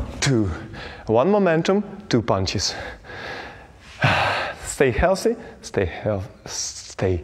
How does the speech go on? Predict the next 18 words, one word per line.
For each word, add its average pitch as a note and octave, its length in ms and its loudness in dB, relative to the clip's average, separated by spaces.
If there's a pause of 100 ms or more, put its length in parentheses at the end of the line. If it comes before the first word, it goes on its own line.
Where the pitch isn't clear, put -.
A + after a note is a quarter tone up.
(140)
safe. - 540 -6 (320)
Thank G2+ 320 0
you G#3+ 240 4
again. A2 420 2 (240)
Os. - 460 2 (1200)
Uh, C#3 100 4 (140)
see G#3 220 2
you F#2 120 2 (260)
next G#2+ 260 -2
time. - 260 -2 (1900)
Love G#2 220 2
you G2+ 160 4
all. G2 180 2 (1000)
Э, - 720 -2 (1080)
like A#2 220 4
this. A3 260 0 (1300)
Like - 160 0
this. - 260 -4